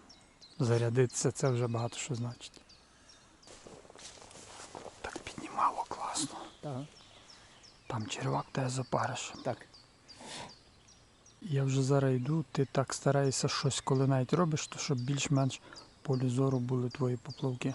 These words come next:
Speaker 2: Угу.
Speaker 1: Добре, бо дивлюсь, що перестало. Але гарно, гарно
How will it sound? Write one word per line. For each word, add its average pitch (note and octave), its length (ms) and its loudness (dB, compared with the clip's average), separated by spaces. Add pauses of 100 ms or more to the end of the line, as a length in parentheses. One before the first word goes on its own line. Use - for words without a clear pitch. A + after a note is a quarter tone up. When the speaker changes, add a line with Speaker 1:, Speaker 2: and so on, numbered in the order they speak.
(160)
Speaker 2:
Угу. A2+ 360 -4 (1600)
Speaker 1:
Добре, A#2+ 320 -2 (340)
бо B2+ 160 0
дивлюсь, B2+ 300 -2
що - 200 -6
перестало. B2+ 680 -4 (1200)
Але C3 200 -2
гарно, A#2+ 380 2
гарно B2+ 680 -2